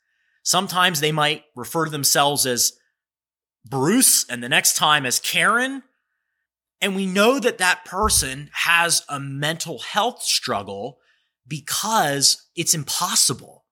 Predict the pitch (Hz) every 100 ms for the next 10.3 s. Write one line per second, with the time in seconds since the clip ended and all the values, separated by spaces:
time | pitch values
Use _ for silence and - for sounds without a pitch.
0 | _ _ _ _ _ - 156 139 123 -
1 | 151 123 110 113 98 92 - 120 117 110
2 | 107 104 90 87 - 113 110 78 _ _
3 | _ _ _ - 156 135 127 - 170 151
4 | - 131 113 110 135 107 101 - 95 -
5 | 85 - - - _ _ _ _ _ _
6 | - 131 - 208 220 - 139 139 107 90
7 | - _ _ - - - - - 233 254
8 | - 135 117 113 113 117 104 - 185 214
9 | 226 214 - - 135 123 98 90 92 -
10 | - -